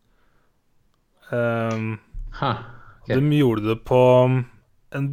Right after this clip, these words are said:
Speaker 1: veldig god måte. Jeg gleder meg til å
Speaker 2: Nice.
Speaker 1: snakke om det når det er ferdig.
Speaker 2: Ja,
Speaker 1: For det
Speaker 2: ja.
Speaker 1: her, eh,
Speaker 2: Gleder meg til å koble, se ferdig. Ja.
Speaker 1: Dette var ikke noe sånn, vet ikke, det var ikke noe standard over det her i det hele tatt.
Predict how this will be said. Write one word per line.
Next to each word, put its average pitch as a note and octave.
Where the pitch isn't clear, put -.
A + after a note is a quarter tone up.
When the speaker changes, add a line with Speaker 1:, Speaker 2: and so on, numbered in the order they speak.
Speaker 1:
veldig A#2+
god A2+
måte. G#2+
Jeg A#2
gleder A2
meg G#2
til A#2+
å A2+
Speaker 2:
Nice. -
Speaker 1:
snakke -
om G2+
det G#2+
når A2
det G#2+
er G#2
ferdig. G#2
Speaker 2:
Ja, A#2+
Speaker 1:
For C3
det B2+
Speaker 2:
ja. A#2
Speaker 1:
her, B2
eh, B2
Speaker 2:
Gleder F2+
meg F2+
til G#2+
å -
koble, F#2
se -
ferdig. F#2
Ja. G2+
Speaker 1:
Dette C3+
var D3+
ikke C#3
noe C3+
sånn, B2
vet B2
ikke, C#3
det D3
var C#3+
ikke D3
noe D3+
standard A2+
over B2
det A2
her A#2
i A2+
det B2
hele G#2+
tatt. -